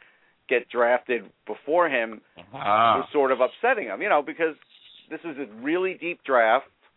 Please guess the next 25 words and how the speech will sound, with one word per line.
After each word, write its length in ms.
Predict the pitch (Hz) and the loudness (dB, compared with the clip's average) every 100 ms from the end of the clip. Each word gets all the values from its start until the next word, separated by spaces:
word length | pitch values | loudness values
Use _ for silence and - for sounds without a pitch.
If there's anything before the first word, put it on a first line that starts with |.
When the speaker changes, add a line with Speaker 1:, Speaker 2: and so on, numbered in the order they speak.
| _ _ _ _ _ 127 | _ _ _ _ _ -6
Speaker 1:
and 560 | 127 123 127 127 123 - _ _ | -4 -4 -6 -10 -16 -20 _ _
it 80 | 131 | -6
was 160 | 131 127 | -4 -6
a 40 | |
bad 460 | - 139 143 156 135 | -2 2 4 2 -2
draft 440 | 123 127 123 123 - - _ _ _ _ 135 | 0 2 2 0 -6 -20 _ _ _ _ -12
to 60 | - - | -12 -2
start 280 | 131 123 127 | 2 2 -2
in 100 | 117 | -14
the 60 | - | -4
third 220 | 117 104 | -4 -2
round. 280 | 120 104 - _ _ _ _ _ _ _ _ _ _ _ _ _ - | -4 -4 -8 _ _ _ _ _ _ _ _ _ _ _ _ _ -8
It 100 | 107 | -2
was, 280 | 135 92 - _ | 0 0 -4 _
because 320 | 123 139 123 107 _ 139 | -6 0 0 -2 _ -4
for 80 | |
those 160 | 131 131 - | -2 -2 0
first 200 | 185 - - | -2 -2 -4
two 100 | 202 | 0
rounds, 400 | 143 123 120 117 _ _ _ _ - - | 0 0 -4 -12 _ _ _ _ -20 -10
an 120 | 131 | -8
amazing 480 | 131 147 160 160 147 | -4 -4 -4 -6 -4
array 240 | 135 139 | -2 -2
of 80 | 127 - | -2 -4
talent 400 | 147 139 120 | -2 0 -2